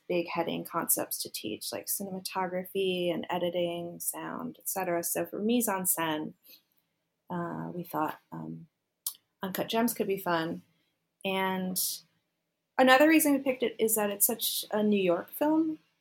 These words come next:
And I thought, well, our, you know, I teach at the New School, it's in New York, and a lot of our students are not having a New York experience right now. They're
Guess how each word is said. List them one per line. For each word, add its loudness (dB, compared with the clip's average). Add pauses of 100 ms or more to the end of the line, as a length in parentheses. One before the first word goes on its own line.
(300)
And 2
I 2
thought, 2
well, 2
our, 0
you -2
know, -4
I 0
teach -8
at -10
the -2
New -2
School, -2
it's -4
in -6
New -6
York, -4
and -4 (720)
a 0
lot 4
of 2
our 2
students 0 (420)
are -4
not 2
having 0
a -6
New -2
York 0
experience -4
right 0
now. -2
They're 0